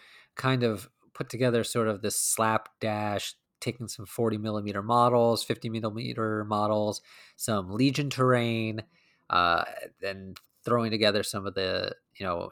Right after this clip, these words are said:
printing out the cards and such, and then, like, throwing the, uh, some M C P assets that we have, uh, and just did a demo, you know, of our own, like, little proxy game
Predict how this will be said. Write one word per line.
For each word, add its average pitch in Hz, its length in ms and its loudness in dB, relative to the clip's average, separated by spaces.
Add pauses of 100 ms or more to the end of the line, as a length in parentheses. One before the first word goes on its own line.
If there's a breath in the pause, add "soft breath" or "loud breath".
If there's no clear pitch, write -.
printing 117 240 -2
out 92 140 2
the - 40 -16
cards 127 460 6
and 107 100 -8
such, 98 300 -4
and 95 80 -10
then, 90 340 -8 (300)
like, 87 260 -4
throwing 101 640 0 (600)
the, 90 560 -2 (500)
uh, 85 400 2
some - 200 -6
M 120 120 -2
C 110 160 0
P 120 500 0
assets 120 380 2
that - 100 -2
we 117 120 -2
have, 107 500 0 (400)
uh, 92 200 -4
and 98 100 -8
just - 380 -4 (220)
did 113 240 2 (280)
a 101 220 2
demo, 107 480 0 (120)
you 101 100 -6
know, 92 100 -4 (100)
of 104 260 0
our 101 120 6
own, 104 180 6
like, 87 240 -2
little 101 160 0
proxy 101 480 2
game 92 480 -4